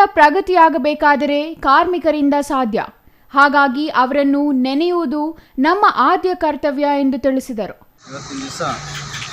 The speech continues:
Speaker 2: ಒಂದು ವಿಶೇಷವಾಗಿರ್ತಕ್ಕಂಥ ಒಂದು ದಿನಾಚರಣೆಯನ್ನು ನಾವು ಮಾಡ್ತಾ ಇದ್ದೀವಿ. ಮೇ ಒಂದು ಮೇ ಡೇ ಅಥವಾ ಕಾರ್ಮಿಕ ದಿನಾಚರಣೆ ಅಂತ. ನಮಗೆಲ್ಲರಿಗೂ ಗೊತ್ತಿದೆ, ನಮ್ಮ ದೇಶದ ಬೆನ್ನೆಲುಬು ರೈತರು.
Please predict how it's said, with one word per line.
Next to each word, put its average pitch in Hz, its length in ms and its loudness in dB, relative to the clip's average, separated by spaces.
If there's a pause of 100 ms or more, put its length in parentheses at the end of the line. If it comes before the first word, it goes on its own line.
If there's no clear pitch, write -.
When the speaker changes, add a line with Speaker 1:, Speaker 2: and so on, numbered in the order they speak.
(580)
Speaker 2:
ಒಂದು 127 140 -10
ವಿಶೇಷವಾಗಿರ್ತಕ್ಕಂಥ 143 1040 -10
ಒಂದು 123 440 -10 (440)
ದಿನಾಚರಣೆಯನ್ನು 135 600 -8
ನಾವು 123 420 -12
ಮಾಡ್ತಾ 120 280 -12
ಇದ್ದೀವಿ. 117 400 -12
ಮೇ 147 120 -6
ಒಂದು 135 580 -10
ಮೇ 135 160 -6
ಡೇ 135 220 -10 (260)
ಅಥವಾ 131 420 -14
ಕಾರ್ಮಿಕ 135 460 -8
ದಿನಾಚರಣೆ 120 460 -10
ಅಂತ. - 160 -10 (1500)
ನಮಗೆಲ್ಲರಿಗೂ 160 520 -6
ಗೊತ್ತಿದೆ, 127 380 -10 (380)
ನಮ್ಮ 120 180 -12
ದೇಶದ 139 540 -10
ಬೆನ್ನೆಲುಬು 135 540 -8 (400)
ರೈತರು. - 360 -10